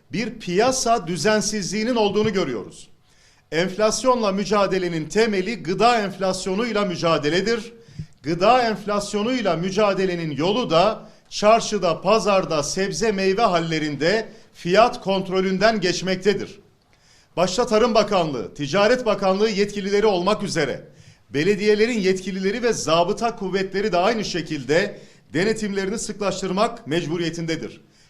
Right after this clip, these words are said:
Köylü köyünden, üretici üretiminden kopmaktadır. Desteksiz tarım olmaz. Tarım desteklenmelidir. Tarım destekleri arazi sahiplerine değil,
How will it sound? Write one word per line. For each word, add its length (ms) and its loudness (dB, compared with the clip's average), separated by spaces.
Köylü 420 2
köyünden, 800 4
üretici 800 0
üretiminden 920 0
kopmaktadır. 800 -2
Desteksiz 1000 -2
tarım 500 2
olmaz. 580 0
Tarım 480 4
desteklenmelidir. 1120 0
Tarım 480 2
destekleri 720 0
arazi 560 4
sahiplerine 840 -2
değil, 480 -2